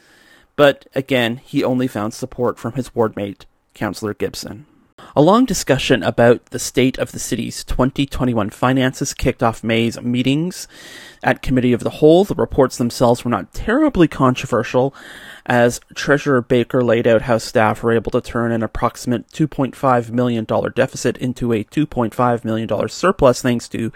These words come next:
safe restart funding, but there were also a lot of thoughts about what to do with that surplus.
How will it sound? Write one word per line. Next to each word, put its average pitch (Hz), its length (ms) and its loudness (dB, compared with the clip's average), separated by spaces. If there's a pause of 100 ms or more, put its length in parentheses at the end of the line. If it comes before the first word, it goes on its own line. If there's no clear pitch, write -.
(340)
safe - 480 2
restart 139 500 2
funding, 117 400 2 (600)
but 247 160 2
there 262 140 6
were 277 140 6
also 302 240 2
a 208 40 4
lot 135 180 6
of 127 60 -8
thoughts 120 280 -2
about 127 320 2
what - 220 0
to - 100 -2
do 131 520 0 (240)
with 143 200 0
that 107 220 0
surplus. - 580 -6